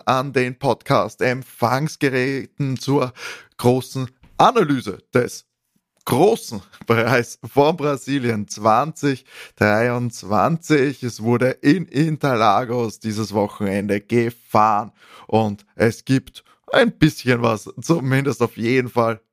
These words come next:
zu besprechen. Es war das letzte Sprintwochenende der Saison und es stehen auch nur noch zwei Rennen an, jetzt nachdem hier in Südamerika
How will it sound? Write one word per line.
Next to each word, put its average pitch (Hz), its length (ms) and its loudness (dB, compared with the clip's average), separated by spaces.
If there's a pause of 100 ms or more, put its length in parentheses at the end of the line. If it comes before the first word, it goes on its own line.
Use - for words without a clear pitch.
(140)
zu 175 300 2
besprechen. 151 680 0
Es 147 320 -4
war 98 140 2
das 117 180 -4
letzte 123 480 0
Sprintwochenende 110 1400 -2 (500)
der 135 200 4
Saison 131 760 0
und 160 280 0
es 123 180 0
stehen 131 300 -2
auch 120 320 -2 (160)
nur 143 400 0
noch 139 220 -2
zwei 110 580 0
Rennen 104 680 -2
an, 123 400 0 (240)
jetzt 92 280 -2
nachdem 110 480 -2
hier 107 400 0
in 180 180 2
Südamerika 110 1080 0